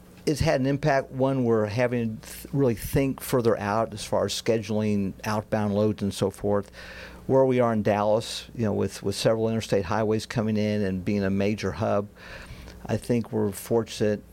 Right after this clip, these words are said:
that we haven't seen the impact a lot of other parts of the country have. But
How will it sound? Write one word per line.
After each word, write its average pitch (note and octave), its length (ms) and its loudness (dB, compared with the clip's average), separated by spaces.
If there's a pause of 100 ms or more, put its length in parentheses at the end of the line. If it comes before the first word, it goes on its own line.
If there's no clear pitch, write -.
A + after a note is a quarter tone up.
that G#2 180 2
we G#2+ 140 -2
haven't G#2+ 340 0
seen A2 260 -2
the D#2 80 -2
impact G#2+ 580 0
a - 60 -6
lot F#2+ 220 0
of G2 140 -2
other G2+ 300 0 (360)
parts G#2 280 -2
of F#2 80 -6
the - 60 -12
country G#2+ 300 -4
have. F2 360 -6 (400)
But A#2+ 280 4